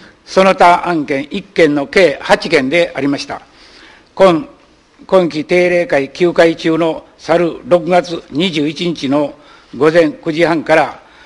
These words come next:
当委員会を開催し、理事者側より副市長をはじめ、関係部課長の出席を求め、詳細な説明を受け、活発な質疑応答を繰り返し、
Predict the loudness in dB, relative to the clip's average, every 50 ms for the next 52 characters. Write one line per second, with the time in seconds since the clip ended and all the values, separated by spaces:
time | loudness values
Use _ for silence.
0 | -20 _ _ 0 2 2 2 2 -2 -2 -2 -2 -2 -2 -2 -2 -2 -2 -2 -4
1 | -4 -4 -4 -4 -2 2 2 2 2 0 -2 -6 -6 -6 -8 -12 -20 _ _ _
2 | _ _ _ _ _ -8 -4 -4 -4 0 0 2 2 2 2 0 0 0 -2 -4
3 | -8 -8 -10 -14 -18 -12 -6 -6 -4 -4 -6 -6 -2 -2 0 0 -2 -4 -4 -4
4 | -4 -4 -4 -4 -6 -10 _ -20 -20 -20 -20 _ _ -4 0 0 0 0 2 2
5 | 2 2 2 0 -2 -2 0 2 2 2 2 -2 -2 -2 -4 -6 -8 -4 -6 -6
6 | -6 -4 -4 -6 -4 0 0 0 2 0 0 -2 0 -2 -2 -4 -6 -12 -20 -20
7 | -20 -20 -20 _ _ -10 0 2 2 2 4 4 2 2 2 0 -2 -4 -6 -8
8 | -8 -8 -8 -6 -2 0 0 0 0 0 -2 -4 -4 -6 -6 -8 _ _ _ _
9 | _ -6 -6 -4 0 0 0 0 2 2 4 4 4 2 -4 -10 -12 -12 -8 -4
10 | -2 0 0 0 0 0 0 0 0 2 0 0 0 0 -2 -4 -6 -6 -6 -2
11 | 2 2 2 2 0 -4 -14